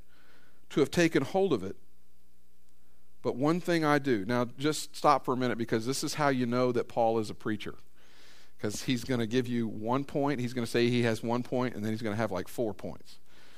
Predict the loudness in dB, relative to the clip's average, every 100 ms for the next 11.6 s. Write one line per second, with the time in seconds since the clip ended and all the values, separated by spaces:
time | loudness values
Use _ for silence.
0 | -12 -12 -10 -10 -10 -6 -2 -2 -4 -10
1 | -8 -2 -2 2 2 2 -2 2 2 2
2 | -4 -4 -6 -8 -10 -10 -10 -10 -10 -10
3 | -10 -12 -6 0 2 2 0 4 4 4
4 | 4 2 2 2 0 -2 -2 -4 0 0
5 | 2 0 0 0 2 0 4 4 4 2
6 | -2 -6 -10 -8 -6 2 4 6 6 4
7 | 2 0 2 4 4 2 0 0 -2 -2
8 | 2 2 2 0 0 0 0 0 0 2
9 | 4 4 2 -2 -4 -2 0 0 0 -2
10 | -2 -2 0 0 -2 -2 -2 -4 -6 -4
11 | -4 -6 -6 -4 -4 -4